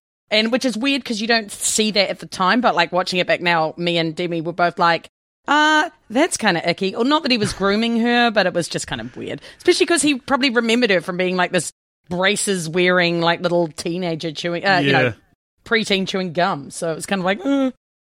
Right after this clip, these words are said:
Speaker 2: I think we
Speaker 1: Well,
Speaker 2: should cut
Speaker 1: I
Speaker 2: it
Speaker 1: had
Speaker 2: off
Speaker 1: a
Speaker 2: there
Speaker 1: problem
Speaker 2: rather than
Speaker 1: with it.
Speaker 2: getting too descriptive about it, Liz. <laughs>
Speaker 1: Yeah, all right.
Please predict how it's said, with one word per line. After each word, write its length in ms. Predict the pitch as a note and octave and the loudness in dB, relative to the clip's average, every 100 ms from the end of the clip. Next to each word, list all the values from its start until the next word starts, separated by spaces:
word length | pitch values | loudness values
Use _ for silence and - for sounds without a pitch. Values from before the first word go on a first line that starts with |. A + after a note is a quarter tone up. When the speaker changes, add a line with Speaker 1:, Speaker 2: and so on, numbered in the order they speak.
| _ _ | _ _
Speaker 2:
I 80 | B3 | -4
think 140 | D4 | 0
we 20 | C4+ | 0
Speaker 1:
Well, 60 | |
Speaker 2:
should 100 | - | 0
cut 60 | A3 | 0
Speaker 1:
I 40 | |
Speaker 2:
it 40 | A#3 | 2
Speaker 1:
had 80 | G3 | 2
Speaker 2:
off 100 | C#3+ | 2
Speaker 1:
a 20 | |
Speaker 2:
there 80 | E3 C#3+ | 2 2
Speaker 1:
problem 20 | |
Speaker 2:
rather 140 | C#3+ | 2
than 80 | C#3 | 2
Speaker 1:
with 60 | D3 | 0
it. 20 | |
Speaker 2:
getting 180 | C#3+ C3 | 0 0
too 160 | D#3 | 0
descriptive 440 | C3+ - D#3+ - C#3 | 0 0 0 0 0
about 240 | D3 E3+ | 0 0
it, 60 | E3 | 2
Liz. 280 | G#3 F#3+ - - G#3+ | 0 0 -4 -6 -2
<laughs> 160 | D4+ | -2
Speaker 1:
Yeah, 240 | G#3+ F3+ F3 | 0 0 0
all 80 | |
right. 60 | A3+ | 0